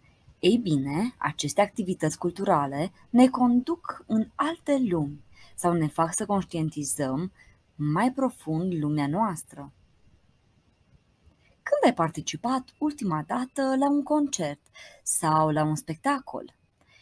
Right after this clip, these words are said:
Descrie în câteva cuvinte atmosfera unui spectacol. Care sunt elementele care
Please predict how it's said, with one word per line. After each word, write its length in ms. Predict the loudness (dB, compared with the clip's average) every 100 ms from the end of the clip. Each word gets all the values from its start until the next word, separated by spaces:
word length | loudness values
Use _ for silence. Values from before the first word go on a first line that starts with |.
| _ 2
Descrie 500 | 4 4 0 2 4
în 100 | 2
câteva 380 | -2 0 0
cuvinte 760 | -2 -10 -2 0 2 0 -2 -4 0
atmosfera 720 | 0 2 0 0 2 4 6
unui 160 | 4 -2
spectacol. 840 | -4 -8 -6 -8 -8 -16 -18 -20 _ _ _ _ _ _ _ _ _ _ _ _ _ _ _ _ _ _ _ _ _ _ _ _ _ _ _ _ _ _ _ _ _ _ _ _ _ _ _ -10
Care 320 | -4 0 0
sunt 280 | 0 0 0
elementele 680 | 2 2 0 0 0 0
care 680 | -2 0 0 0 0 0